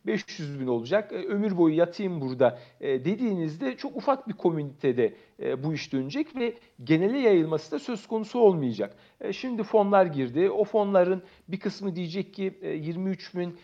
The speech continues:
pahalı bir fiyat benim değerleme modelimde. Ben şunu satayım. İnşallah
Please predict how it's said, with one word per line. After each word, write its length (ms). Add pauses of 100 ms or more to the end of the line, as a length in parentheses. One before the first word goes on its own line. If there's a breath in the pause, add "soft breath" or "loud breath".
(240 loud breath)
pahalı 400
bir 60
fiyat 520
benim 280
değerleme 460
modelimde. 640 (260 loud breath)
Ben 140
şunu 260
satayım. 520
İnşallah 480